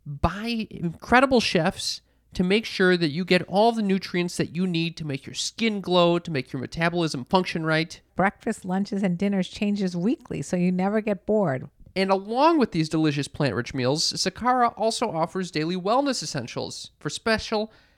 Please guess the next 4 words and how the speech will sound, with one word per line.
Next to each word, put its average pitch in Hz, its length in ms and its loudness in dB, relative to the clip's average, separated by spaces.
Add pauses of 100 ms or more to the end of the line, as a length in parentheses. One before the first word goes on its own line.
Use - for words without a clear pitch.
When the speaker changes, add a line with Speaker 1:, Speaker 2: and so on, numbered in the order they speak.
(200)
Speaker 1:
optimal 151 640 2
nutrition. - 580 -6 (400)
I'm 233 140 2
talking 190 460 0